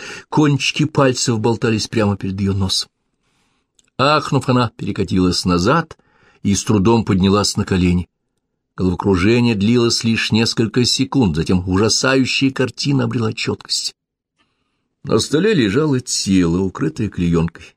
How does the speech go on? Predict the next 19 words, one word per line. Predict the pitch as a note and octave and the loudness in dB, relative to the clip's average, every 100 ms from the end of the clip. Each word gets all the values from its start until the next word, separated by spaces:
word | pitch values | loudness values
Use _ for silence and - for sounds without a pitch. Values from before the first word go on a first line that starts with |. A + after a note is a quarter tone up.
| - | -16
Из-под | - - | -10 -2
нее | F2+ A2 | 0 2
торчала | - G2+ - A2 G#2+ | 2 0 0 2 2
только | G2+ G2 G#2 | 0 -2 0
рука, | G2+ - G2 - - - | 0 0 -2 -2 -12 -12
из | - G2+ | -4 -2
сине-бледной | - - F#2+ F2+ F2+ D#2 F2 G#2+ G2 G#2 | -2 -4 0 0 0 2 2 2 0 -4
в | - | -4
свете | - G2+ F#2 F#2+ _ - | -2 -2 -2 -6 _ -4
флуоресцентных | F2+ F2 F2 - F2+ F2+ - - | 0 0 0 -2 -2 -4 -6 -6
ламп. | D#2+ F2+ _ _ _ _ _ _ _ _ _ _ _ _ _ | -6 -8 _ _ _ _ _ _ _ _ _ _ _ _ _
Тоби | - F2+ | -6 -6
поднялась | - F#2+ F#2 F#2 - | -2 0 2 2 0
на | F#2+ | -2
ноги. | F2+ F#2+ - _ _ _ _ _ _ | -2 -2 -8 _ _ _ _ _ _
Голова | - F2+ F#2 | -2 0 0
все | - | 0
еще | G2 - | 0 0
кружилась. | - F#2+ F#2 F#2 - - | -2 2 2 2 0 -4